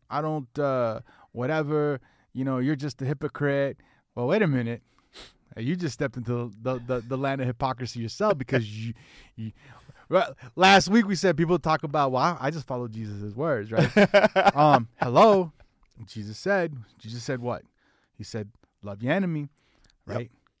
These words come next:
Speaker 1: "Love your neighbor." And if you don't do those things, even the people that you know, you know, we tend to have more compassion, and then we think our faith is active because we have more compassion
Speaker 2: To the people we don't know.
Speaker 1: the people we don't know
Speaker 2: Mm.
Speaker 1: than the people that we,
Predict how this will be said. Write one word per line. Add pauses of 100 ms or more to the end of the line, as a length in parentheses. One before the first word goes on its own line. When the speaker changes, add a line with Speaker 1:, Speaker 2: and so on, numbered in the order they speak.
Speaker 1:
"Love
your
neighbor." (520)
And
if
you
don't
do
those
things, (140)
even
the
people
that
you
know, (1300)
you
know,
we
tend
to
have
more
compassion, (640)
and
then
we
think
our
faith
is
active
because
we
have
more
compassion (440)
Speaker 2:
To
the
people
we
don't
know.
Speaker 1:
the
people
we
don't
know
Speaker 2:
Mm. (1040)
Speaker 1:
than
the
people
that
we,